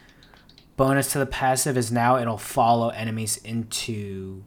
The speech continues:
bushes. So before, if you lost sight of an enemy, the, the thralls would just stop moving towards the enemy. And then the other thing is now you can see all the thralls in Fog of War if you're on the enemy team.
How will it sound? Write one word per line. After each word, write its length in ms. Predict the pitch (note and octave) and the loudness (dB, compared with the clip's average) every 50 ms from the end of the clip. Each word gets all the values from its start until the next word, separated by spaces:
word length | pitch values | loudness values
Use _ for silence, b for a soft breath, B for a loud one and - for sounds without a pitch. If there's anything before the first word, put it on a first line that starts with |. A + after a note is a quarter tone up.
| - - - | -20 -12 -8
bushes. 440 | - A2+ G#2+ G#2 - - F#2+ F2+ - | -8 -6 -6 -6 -8 -8 -10 -10 -8
So 420 | - - A#2 G#2 F#2 F2+ F#2 - - - - - - | -6 -6 -4 -4 -6 -6 -10 -12 -14 -18 -20 -12 -8
before, 420 | - A#2+ - - C#3 B2+ C3 B2+ | -6 -6 -4 0 2 2 2 2
if 100 | A#2+ A2 | 2 0
you 80 | - B2 | 0 0
lost 240 | A#2 A2+ A2+ - - | 2 2 2 0 -2
sight 180 | - A2+ A2 A2 | -4 -4 -6 -6
of 60 | G#2+ | -8
an 80 | G#2+ G#2 | -8 -8
enemy, 460 | - A2 A2 A2 A2+ A2+ B2 B2 A#2+ - - - - | -10 -8 -8 -6 -4 -4 -4 -6 -6 -10 -14 -14 -10
the, 540 | A2 A2+ G#2+ G#2+ G#2+ F#2 F2+ G2 G2+ G#2+ G#2+ - - _ - | -10 -8 -8 -8 -10 -12 -12 -14 -16 -16 -18 -20 -20 _ -14
the 100 | - A#2 G#2+ | -12 -12 -10
thralls 640 | - - C#3+ B2+ A#2 G#2+ G#2+ A2 A2+ A#2 A2+ - - | -6 -2 0 0 2 2 2 2 0 0 -2 -6 -8
would 100 | A2+ G#2 | -10 -10
just 200 | - G#2+ - - | -10 -10 -10 -8
stop 280 | - A2 F#2+ F#2 - - _ - | -6 -6 -8 -8 -10 -14 _ -6
moving 420 | A#2+ A#2 A2 G#2+ A#2 B2 C3+ C3 - - - _ _ _ _ _ _ _ _ _ _ _ _ _ _ - - - | -4 -4 -2 -2 -4 -6 -6 -8 -12 -18 -20 _ _ _ _ _ _ _ _ _ _ _ _ _ _ -20 -10 -2
towards 240 | - C3 B2 - | 0 0 2 0
the 60 | A2+ G#2+ | 0 -2
enemy. 320 | G#2+ A2+ A#2 A#2+ A#2+ A#2+ - B B B B B B B B B B B B B B B _ _ | -2 -2 0 -2 -2 -4 -8 B B B B B B B B B B B B B B B _ _
And 220 | - A#2 A#2+ A#2+ A#2 | -4 0 2 2 4
then 540 | A2+ A2 G#2+ G#2 G2+ G2+ G2 F#2+ G2+ G#2 - _ _ - | 2 2 0 -2 -4 -4 -6 -8 -10 -12 -14 _ _ 0
the 100 | C#3 C#3 | 2 4
other 140 | C3+ C#3 C#3 | 6 6 6
thing 180 | C3+ - C3+ C3 | 4 2 0 0
is 120 | B2 - | 2 2
now 100 | B2 B2 | 2 4
you 160 | C3 C3+ C3 | 4 2 0
can 180 | B2+ - C3 A#2+ | 0 -2 -4 -2
see 380 | A#2 - - - C#3 B2+ B2 | -2 0 0 0 2 0 0
all 160 | A#2 G#2+ G#2+ G#2 | 0 -2 -2 -4
the 120 | G#2 G2 - - | -6 -8 -12 -12
thralls 680 | - A2+ G#2+ G#2 G2 F#2+ F#2+ F#2+ G2 G2 - - - - - _ | -12 -10 -8 -8 -8 -8 -10 -10 -10 -10 -10 -12 -12 -14 -16 _
in 200 | - A2 A2 A2 G#2+ | -14 -10 -10 -8 -6
Fog 240 | A2 G#2+ G#2 G#2 G2+ | -4 -4 -4 -4 -6
of 100 | F#2+ G2+ | -8 -10
War 120 | G2+ F#2+ | -10 -10
if 100 | F2+ - | -10 -10
you're 80 | G#2 F#2+ | -12 -12
on 80 | F#2+ F#2+ | -10 -12
the 80 | F2 | -12
enemy 220 | F2+ F#2 F#2 F#2 F2 | -12 -12 -14 -14 -14
team. 440 | - - F#2 F2+ F2+ F2+ F#2 G2 | -14 -16 -14 -14 -14 -14 -16 -16